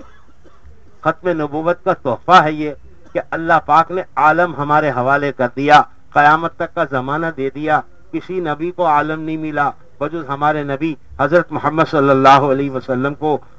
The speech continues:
اور کسی نبی کو قیامت تک کا زمانہ نہیں ملا بجز ہمارے نبی حضرت محمد صلی اللہ علیہ وسلم کے، اور کسی کو دنیا کے سارے انسان نہیں ملے محنت کے لیے بجز ہمارے نبی حضرت محمد مصطفیٰ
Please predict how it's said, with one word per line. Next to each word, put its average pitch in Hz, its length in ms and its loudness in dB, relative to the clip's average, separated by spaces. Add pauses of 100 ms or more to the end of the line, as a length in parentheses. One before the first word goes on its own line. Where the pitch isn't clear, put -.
اور 160 240 0
کسی 170 320 0
نبی 160 240 0
کو 180 140 -4
قیامت 165 600 2
تک - 180 -4
کا 175 100 2
زمانہ 156 440 0
نہیں 180 200 0
ملا 170 340 4 (300)
بجز 156 260 0
ہمارے 156 340 6
نبی 151 320 4 (280)
حضرت 170 300 4
محمد 156 400 -2
صلی 147 180 -2
اللہ 147 320 4
علیہ 143 300 0
وسلم 143 440 -2
کے، 156 220 -2 (320)
اور 160 160 6 (160)
کسی 190 420 -2
کو 196 320 6 (100)
دنیا 170 340 6
کے 180 160 0 (100)
سارے 170 360 8
انسان 160 460 -2
نہیں 170 180 -2
ملے 156 280 -2
محنت 147 420 -2
کے 151 100 -2
لیے 147 340 0 (300)
بجز 147 280 4
ہمارے 156 340 4
نبی 156 320 2 (280)
حضرت 170 300 4
محمد 151 420 0
مصطفیٰ 151 600 6